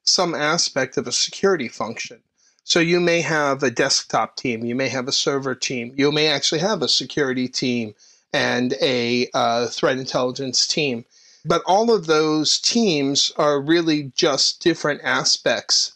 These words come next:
of security. Y-, y-, you know, your, your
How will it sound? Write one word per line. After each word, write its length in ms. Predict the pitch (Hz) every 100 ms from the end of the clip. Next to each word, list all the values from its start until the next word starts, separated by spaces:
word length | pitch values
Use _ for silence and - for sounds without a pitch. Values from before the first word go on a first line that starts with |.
| _
of 280 | 156 143 135
security. 800 | - - - 185 156 127 123 127 -
Y-, 200 | 170 156
y-, 60 | 147
you 140 | 143
know, 100 | 131
your, 320 | 135 127 135
your 280 | 131 127 123